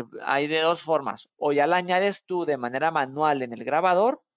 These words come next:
o bien la mandas a valores de fábrica y la conectas directamente para que el mismo N V R la active y le dé toda la configuración necesaria.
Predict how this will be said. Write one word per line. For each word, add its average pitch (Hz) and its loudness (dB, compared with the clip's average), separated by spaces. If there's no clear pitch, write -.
o 147 0
bien 226 -2
la 117 2
mandas 135 -4
a 160 4
valores 151 0
de 202 0
fábrica 208 0
y 175 -4
la 131 0
conectas 135 -2
directamente 165 -2
para 139 0
que 131 -4
el 123 -2
mismo 131 -6
N 151 -2
V 156 2
R 165 2
la 120 0
active 139 -4
y 147 -2
le 127 0
dé 113 0
toda 117 0
la 113 -2
configuración 120 -10
necesaria. 185 -6